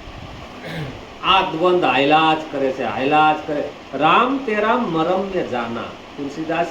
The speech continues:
મહારાજે રામાયણમાં કીધું, "રામ તારો મર્મ હું જાણી ગયો." તારો મર્મ, મરમ નો સમજાય ત્યાં સુધી આ ભરમ ભાંગે, ને ત્યાં સુધી આ ભ્રમણા તૂટે, ને ત્યાં સુધી ભ્રાંતિ તૂટે.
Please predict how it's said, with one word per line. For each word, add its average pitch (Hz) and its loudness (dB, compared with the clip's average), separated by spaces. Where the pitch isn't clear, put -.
મહારાજે 151 -2
રામાયણમાં 135 0
કીધું, 135 -2
"રામ 165 2
તારો 151 4
મર્મ 147 4
હું 123 4
જાણી 104 0
ગયો." 92 -4
તારો 180 4
મર્મ, 151 2
મરમ 196 4
નો 220 4
સમજાય 202 6
ત્યાં 175 2
સુધી 175 6
આ 170 6
ભરમ 156 4
ભાંગે, 254 0
ને 151 -2
ત્યાં 170 2
સુધી 170 4
આ 147 4
ભ્રમણા 160 2
તૂટે, 139 0
ને 135 -4
ત્યાં 151 2
સુધી 160 2
ભ્રાંતિ 139 0
તૂટે. 127 -2